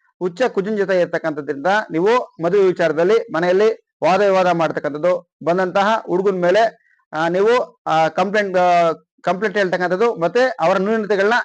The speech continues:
ಎತ್ತಿ ಹೇಳ್ತಕ್ಕಂಥದ್ದು ಮಾಡ್ತಾ ಇದ್ದೀರಾ. ಹಂಗಾಗಿ ನೀವು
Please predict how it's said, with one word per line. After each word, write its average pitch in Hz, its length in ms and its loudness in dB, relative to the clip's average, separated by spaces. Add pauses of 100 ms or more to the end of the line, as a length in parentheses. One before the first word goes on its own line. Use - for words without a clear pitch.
ಎತ್ತಿ 170 220 -2
ಹೇಳ್ತಕ್ಕಂಥದ್ದು 165 500 -4
ಮಾಡ್ತಾ 156 280 -2
ಇದ್ದೀರಾ. 135 260 -2
ಹಂಗಾಗಿ 151 460 -2 (400)
ನೀವು 208 500 -2